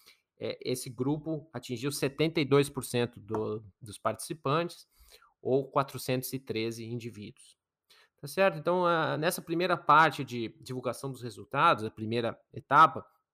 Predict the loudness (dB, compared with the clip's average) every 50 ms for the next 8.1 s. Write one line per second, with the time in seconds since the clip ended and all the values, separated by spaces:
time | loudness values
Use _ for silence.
0 | _ _ _ _ _ _ _ _ -12 -12 -4 -2 -2 0 0 -2 -4 -2 0 0
1 | 0 0 0 -2 -4 -4 -6 -10 -8 -8 -8 -6 -6 -10 -4 -2 -2 -2 -2 -4
2 | -6 -4 -4 -4 -2 -4 -4 -6 -6 -4 -2 -2 -2 -2 -4 -6 -6 -4 -2 -2
3 | 0 0 0 0 -2 -6 -6 -6 -6 -6 -6 -6 -6 -6 -6 -8 -6 -4 -4 -4
4 | -4 -6 -8 -10 -14 -16 -20 _ _ -8 -6 -6 -6 -6 -10 -20 -20 -20 _ _
5 | -12 -10 -8 -6 -4 -2 -2 -4 -4 -6 -6 -6 -4 -4 -4 -4 -6 -8 -12 -14
6 | -14 -16 -16 -14 _ -6 -4 -4 -6 -6 _ _ _ _ _ _ _ -18 -12 -8
7 | -8 -8 -6 -6 -8 -8 -8 -6 -6 -6 -4 -4 -6 -4 -4 -4 -4 -4 -6 -8
8 | -12 -12